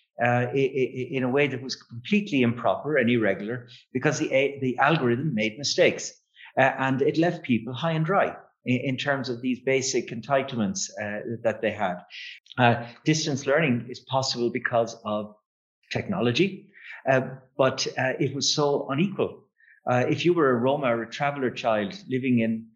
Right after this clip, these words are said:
really bad conditions and you're told to distance learn, but you don't have a computer or you don't have the internet connection, where are you? As well, we have the issue of digi-, digital, um, imbalances in terms of who has access to, for example, the internet, uh, and,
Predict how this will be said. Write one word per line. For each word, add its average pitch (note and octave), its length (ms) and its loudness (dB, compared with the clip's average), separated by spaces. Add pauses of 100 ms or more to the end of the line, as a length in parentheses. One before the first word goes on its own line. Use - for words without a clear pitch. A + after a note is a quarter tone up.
really C3+ 200 2
bad A#2 300 2
conditions B2 680 -2 (240)
and A#2 80 2
you're A#2+ 100 4
told C3+ 260 0
to - 80 -6
distance C#3 500 -4
learn, A2+ 260 2
but - 140 -8
you - 60 -10
don't C3 200 -2
have B2+ 320 -4 (300)
a - 60 -12
computer C#3+ 480 0
or A#2 100 4
you A#2 120 0
don't B2 160 -4
have B2 200 -4
the B2 120 0
internet D#3 420 0
connection, A#2+ 580 -2 (220)
where C3+ 200 6
are C3 120 6
you? G#2+ 240 2 (240)
As A#2+ 120 -8
well, E3 200 2
we C3+ 160 0
have C#3 160 -4
the C#3 120 -4
issue C#3 320 0
of B2+ 360 -2 (100)
digi-, C#3+ 320 0
digital, C3+ 480 -2
um, A#2 320 2 (380)
imbalances C3+ 640 4
in A#2+ 100 -6
terms B2 360 -2
of A#2+ 100 -6
who D3+ 140 0
has B2+ 160 0
access C3+ 460 -2
to, C#3+ 280 -8 (160)
for C#3+ 60 -8
example, D3 340 -2
the D3+ 120 4
internet, F3 440 0 (520)
uh, A#2 280 4
and, B2 140 2